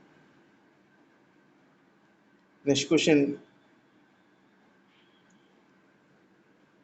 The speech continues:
క్యాబినెట్ మిషన్ ప్రణాళిక కింద భారత రాజ్యాంగ నిర్మాణ సభ ఏ రోజున ఏర్పడింది? ఆన్సర్ సి, ఫోర్టీన్ జూన్ నైన్టీన్ ఫార్టీ సిక్స్. నెక్స్ట్ క్వశ్చన్,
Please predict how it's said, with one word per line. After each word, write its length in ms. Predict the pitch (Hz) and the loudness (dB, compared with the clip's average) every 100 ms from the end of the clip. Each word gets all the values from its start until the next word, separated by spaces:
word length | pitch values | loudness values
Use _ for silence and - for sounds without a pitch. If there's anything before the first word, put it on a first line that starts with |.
| _ _ _ - | _ _ _ 2
క్యాబినెట్ 480 | 139 139 151 156 | 6 6 6 4
మిషన్ 440 | 156 139 - 156 139 | 2 2 2 0 0
ప్రణాళిక 420 | 131 135 143 147 | 0 4 4 2
కింద 260 | 143 139 139 | 2 4 6
భారత 500 | 135 117 117 131 139 | 4 6 4 6 4
రాజ్యాంగ 460 | 123 123 139 135 | 4 4 4 4
నిర్మాణ 440 | 135 127 127 135 131 | 4 2 2 2 2
సభ 420 | 131 127 135 131 | 2 6 6 6
ఏ 180 | 127 131 | 2 4
రోజున 460 | 131 139 139 - 131 | 4 2 2 2 2
ఏర్పడింది? 680 | 123 131 127 135 135 135 131 - _ _ _ _ _ _ _ _ _ _ _ - | 2 2 -2 0 -2 -4 -8 -20 _ _ _ _ _ _ _ _ _ _ _ -6
ఆన్సర్ 300 | 131 139 131 | -6 -6 -8
సి, 340 | - 147 139 | -2 0 0
ఫోర్టీన్ 500 | - 135 135 139 131 | 0 -2 0 0 0
జూన్ 240 | 131 135 131 | 0 2 2
నైన్టీన్ 360 | 127 131 131 | 0 0 -2
ఫార్టీ 280 | - 127 120 | 0 -2 -2
సిక్స్. 480 | - 143 - - - - - - _ _ - - _ _ _ _ _ _ _ _ _ _ _ _ _ _ _ _ _ _ _ _ _ | -6 -4 -4 -8 -12 -20 -20 -20 _ _ -20 -20 _ _ _ _ _ _ _ _ _ _ _ _ _ _ _ _ _ _ _ _ _
నెక్స్ట్ 220 | 135 131 | -8 -4
క్వశ్చన్, 340 | - 147 151 | -2 0 0